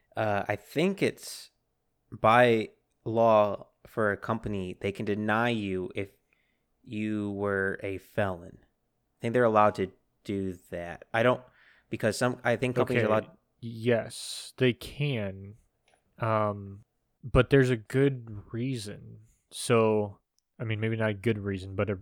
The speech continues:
Speaker 2: a, a reasonable reason that I, I, I, I think this makes sense. So say if, you know, you do your background check for a job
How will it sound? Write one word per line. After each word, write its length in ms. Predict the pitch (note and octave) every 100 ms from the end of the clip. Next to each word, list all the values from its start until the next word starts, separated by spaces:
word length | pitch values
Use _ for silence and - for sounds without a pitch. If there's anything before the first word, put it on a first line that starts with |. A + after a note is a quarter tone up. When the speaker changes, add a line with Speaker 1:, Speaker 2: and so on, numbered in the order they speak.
| -
Speaker 2:
a, 800 | A2 - _ _ _ _ _ -
a 20 | G#2
reasonable 540 | G2+ A#2 G2+ G#2 G2
reason 420 | F#2+ F#2+ F#2 F#2
that 140 | F#2+ F#2+ - -
I, 40 |
I, 480 | A2 A2+ A2 A#2 A2+
I, 220 | A#2 A2 - _ _ _ _ _
I 60 | A#2
think 200 | A#2+ B2+
this 200 | A#2 -
makes 220 | G#2 G2
sense. 300 | - F#2+ -
So 160 | - A#2
say 500 | - C#3+ D3 C#3 C3+ _ _ _ _ _ _ _ -
if, 260 | B2 A2 - - _ _ -
you 120 | A#2
know, 160 | G#2+
you 200 | G#2 A2+
do 120 | A#2 A#2+
your 140 | A#2
background 460 | G#2+ A2 - A2 -
check 200 | G#2+ -
for 160 | G#2
a 60 | F#2+
job 500 | A2 G2+ G2 F#2+